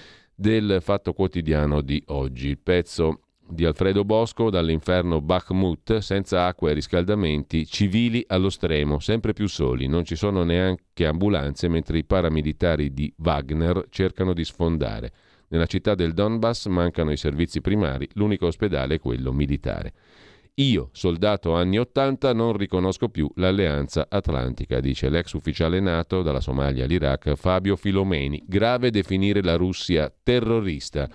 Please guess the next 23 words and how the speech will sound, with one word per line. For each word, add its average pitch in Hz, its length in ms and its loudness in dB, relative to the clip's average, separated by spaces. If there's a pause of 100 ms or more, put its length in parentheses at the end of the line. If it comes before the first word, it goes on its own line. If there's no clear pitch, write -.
(440)
"Rendo 113 480 2
agli 92 200 2
Stati 107 280 0
Uniti 87 480 0
la 87 180 0
medaglia". 92 540 -2 (280)
Così 82 340 0
Il 80 380 0
Fatto - 380 -6
in 60 120 -4
prima 67 380 -4 (120)
pagina. 80 500 2
Santanchè 95 560 0
piazza 95 380 0
l'amica 87 640 2
a 82 140 -2
capo 85 340 0
di 82 240 -2
Enit, 95 800 2 (460)
l'ente 78 500 0
del 73 520 2
turismo, 87 720 0
che 78 260 -2